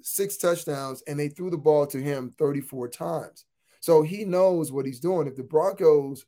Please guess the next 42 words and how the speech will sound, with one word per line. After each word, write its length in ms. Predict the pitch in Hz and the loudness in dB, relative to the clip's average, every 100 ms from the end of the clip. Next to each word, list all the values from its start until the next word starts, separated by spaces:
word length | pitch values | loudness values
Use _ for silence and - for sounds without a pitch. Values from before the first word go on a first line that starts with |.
| _ | _
want 280 | 127 165 160 | -8 -8 -6
that 200 | 147 135 | -8 -6
change, 480 | - 160 139 113 117 | -6 -4 -4 -10 -12
once 220 | 139 139 | -12 -12
again, 400 | 131 190 170 147 _ _ _ _ _ | -6 -4 -2 -6 _ _ _ _ _
it's 200 | 170 165 | -8 -8
on 180 | - 180 | -6 -4
your 140 | 170 165 | -2 -4
staff. 440 | - 156 185 131 - _ _ _ _ _ _ _ | -4 -2 0 -2 -10 _ _ _ _ _ _ _
Just, 260 | 175 170 - | -2 -2 0
just 240 | 185 147 | 0 0
be 140 | 156 180 | -4 -4
willing 380 | 147 202 202 | 0 0 0
to 120 | 180 170 | -2 -2
relinquish 520 | 143 156 175 180 151 | -2 -4 -6 -6 -4
the 100 | 143 | -6
power 480 | - 175 190 165 135 | -4 0 2 2 0
to 120 | 139 | -4
him. 300 | 147 196 165 | -4 -2 -2
And 100 | 160 | -4
guess 280 | 190 190 - | -4 -6 -2
what? 300 | 208 202 - _ _ _ _ | 2 2 0 _ _ _ _
It's 180 | 190 170 | -4 -2
not 280 | 180 180 139 | 0 -2 0
bad. 440 | 160 165 165 151 147 | 0 4 4 2 -2
It's 100 | 175 | -2
not 200 | 190 160 | -2 -2
an 180 | 131 - - | -6 -12 -10
indictment 500 | 135 143 170 170 151 | -6 -4 -4 -4 -6
on 140 | 143 | -6
you, 160 | 151 220 | -8 -4
Coach 260 | 160 147 | -2 -2
Hackett, 280 | 151 165 165 | -2 -2 -4
because 260 | 147 156 151 | -6 -4 -2
guess 260 | 170 165 | -4 -4
what? 200 | 190 160 - _ _ _ | -2 -2 -2 _ _ _
You 120 | 98 | -16
hired 340 | - 131 151 | -8 -2 0
him 160 | 180 190 | 0 2
on 140 | 190 | 0
your 120 | 180 165 | 2 0
staff, 480 | - 196 170 143 | 6 6 6 2